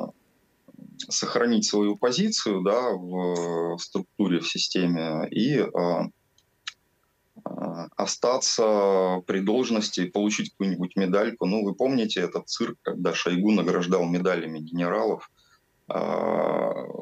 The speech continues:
в то время, когда, по сути дела, всё, всё, всё, чего они достигли по, по, по первым дням войны, уже, в общем, понятно было, что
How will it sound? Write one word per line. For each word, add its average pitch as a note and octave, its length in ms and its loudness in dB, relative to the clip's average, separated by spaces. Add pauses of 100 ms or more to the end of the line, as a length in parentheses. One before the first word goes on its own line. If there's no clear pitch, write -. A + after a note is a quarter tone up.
(100)
в - 120 -16
то G2+ 100 2
время, F#2 800 2
когда, F#2 560 0 (520)
по F#2+ 80 -2
сути G#2 320 -2
дела, F2+ 640 2 (640)
всё, - 240 -2
всё, A2+ 240 2
всё, - 240 2
чего A2+ 320 2
они A2 260 4 (540)
достигли F#2+ 1120 0 (180)
по, F2 100 -8 (100)
по, F#2 300 4
по G2 140 0
первым F#2+ 400 0
дням F#2+ 300 0
войны, G#2 280 0
уже, F#2 340 -2
в F2+ 80 -4
общем, F#2 300 -6
понятно F#2 420 -4
было, E2 240 -10
что - 300 -8